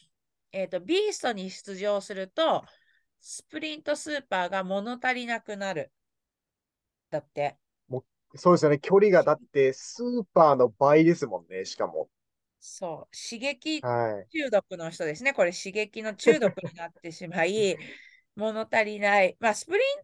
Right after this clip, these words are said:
Speaker 1: トはスプリント、スーパーはスーパーのちょっと大変さも今度は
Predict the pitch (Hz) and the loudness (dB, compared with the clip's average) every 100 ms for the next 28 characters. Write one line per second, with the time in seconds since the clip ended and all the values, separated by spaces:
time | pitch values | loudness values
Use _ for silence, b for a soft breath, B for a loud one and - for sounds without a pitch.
0 | _ 311 277 247 - 262 262 226 214 381 | _ 4 4 2 -6 -8 -6 -6 -4 -2
1 | 403 262 226 - 294 277 208 196 185 262 | 2 2 2 0 0 0 2 2 0 -2
2 | 262 - 185 - B B _ - 269 294 | -2 2 2 0 B B _ -2 0 4
3 | 294 302 302 285 285 277 311 262 196 175 | 4 4 2 2 0 0 -2 2 2 2
4 | 170 202 | 0 -4